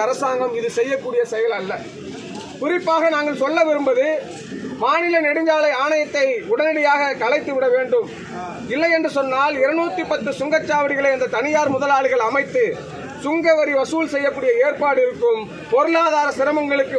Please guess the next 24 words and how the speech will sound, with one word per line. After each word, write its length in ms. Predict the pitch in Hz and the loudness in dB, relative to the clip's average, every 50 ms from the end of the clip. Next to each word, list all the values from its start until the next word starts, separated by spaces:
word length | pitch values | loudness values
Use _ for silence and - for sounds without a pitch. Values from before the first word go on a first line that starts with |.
| 254 | -2
மக்கள் 320 | 247 254 - - 302 285 277 262 226 - - - - - | -2 -4 -2 -2 -2 -2 -2 -4 -6 -8 -10 -10 -6 -4
உள்ளாகக்கூடிய 560 | 233 277 302 311 302 302 285 285 269 254 262 240 233 | -2 0 2 2 4 2 2 0 0 2 2 2 2
நிலைமை 240 | 247 262 302 311 294 277 | 2 0 2 2 2 2
ஏற்படும். 420 | 277 269 - 247 233 233 240 240 240 - - - - - | 0 0 2 2 2 2 2 2 -2 -6 -10 -10 -6 0
சுங்க 200 | 254 269 311 302 330 320 | 0 0 2 4 4 4
வரி 140 | 320 320 311 226 | 4 2 2 0
செலுத்தினால்தான் 640 | 269 269 285 277 277 269 277 277 269 269 294 294 285 - | -2 -2 -2 -2 -2 0 0 2 2 2 0 -2 -2 -2
செல்ல 160 | 262 254 277 294 285 | -2 -2 0 0 -2
முடியும் 240 | 269 262 277 269 262 | -2 -2 -4 -4 -4
என்கிற 200 | 254 254 254 262 254 - - | -2 0 2 2 2 2 2
கொடுமை 280 | 240 262 302 294 294 277 254 453 | 2 2 2 0 0 0 0 0
அரங்கேறும். 440 | 247 494 262 247 240 453 196 - - - - - - - - - - - | 0 0 2 2 2 0 0 -4 -10 -12 -12 -14 -14 -14 -16 -12 -6 -2
எனவே, 220 | 269 311 330 349 339 | 0 2 4 4 4
மக்களுக்கு 560 | 320 - 277 330 254 - 370 370 359 349 - 311 | 4 2 0 -2 0 0 0 0 0 -2 0 0
எதிரான 360 | 311 302 285 277 269 285 294 311 | 0 2 2 2 2 2 2 0
இந்த 180 | 302 285 285 269 | 0 0 -2 -2
மாநில 400 | 262 247 262 294 302 302 294 277 262 | -2 0 0 0 0 0 -2 0 -2
நெடுஞ்சாலை 400 | 262 247 277 269 269 262 254 247 226 226 | 0 -2 -2 0 0 0 2 2 2 2
ஆணையம் 300 | 262 269 277 269 269 254 247 | 2 0 0 -2 -2 -2 -2
என்பதை 300 | 233 226 240 247 262 285 294 - - - - - - - | -2 0 2 2 2 2 2 0 -6 -10 -14 -16 -12 -4
கைவிட 320 | - 214 262 311 302 302 294 269 247 269 | 0 0 0 2 2 2 2 4 4 4
வேண்டும் 280 | 294 320 330 330 311 277 | 2 2 0 0 0 0
என்பதற்காக 500 | 262 262 254 254 - 247 226 233 226 233 240 226 170 - - - - - - - - | 0 0 0 0 0 0 0 2 2 2 2 0 0 -4 -10 -14 -14 -16 -14 -10 -4
கடந்த 260 | 247 285 311 302 294 | -2 0 2 2 2